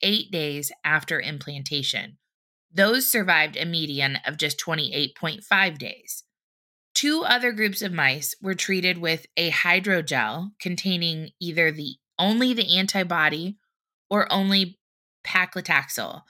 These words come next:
after having their tumors removed. Mice in those groups survived a median of thirty-nine and sixty-three days. Another group of mice got a hydrogel containing both the chemo drug and the antibody,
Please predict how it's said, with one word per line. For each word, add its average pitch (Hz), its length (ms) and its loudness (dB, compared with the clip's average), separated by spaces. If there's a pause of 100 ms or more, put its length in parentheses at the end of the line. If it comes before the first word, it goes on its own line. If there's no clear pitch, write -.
(420)
after 180 320 2
having 170 340 2
their 160 140 0
tumors 143 400 -4
removed. - 460 -10 (420)
Mice 180 340 2
in 180 200 0
those 190 280 2
groups 262 500 -4
survived 180 420 2
a 175 60 -4
median 156 420 -4
of 143 100 0
thirty-nine 170 720 2
and 151 240 -2
sixty-three 147 760 -4
days. - 500 -8 (540)
Another 220 420 6
group 233 220 0
of 165 120 -6
mice 156 360 2
got 170 180 4
a 160 60 0
hydrogel 160 840 0
containing 160 680 -4
both 170 420 0 (180)
the 160 80 -8
chemo 208 400 2
drug 180 380 4 (160)
and 165 220 -4
the 147 160 2
antibody, 139 640 -4